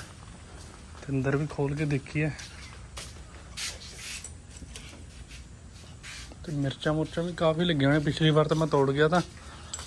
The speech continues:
ਫੇਰ ਹੋ ਗਈਆਂ ਕਾਫੀ। ਮਿਰਚਾਂ ਤੋੜ ਕੇ ਲੈ ਕੇ ਜਾਂਦਾ।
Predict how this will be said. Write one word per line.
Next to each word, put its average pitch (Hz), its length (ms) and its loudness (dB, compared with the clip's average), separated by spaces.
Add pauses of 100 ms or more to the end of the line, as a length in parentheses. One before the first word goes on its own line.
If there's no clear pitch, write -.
(800)
ਫੇਰ 175 500 0 (680)
ਹੋ 127 160 4
ਗਈਆਂ 143 200 2
ਕਾਫੀ। 131 340 2 (1600)
ਮਿਰਚਾਂ 143 360 -4
ਤੋੜ 139 200 0
ਕੇ 139 100 -2
ਲੈ 135 120 -4
ਕੇ 131 160 -2
ਜਾਂਦਾ। 117 300 -2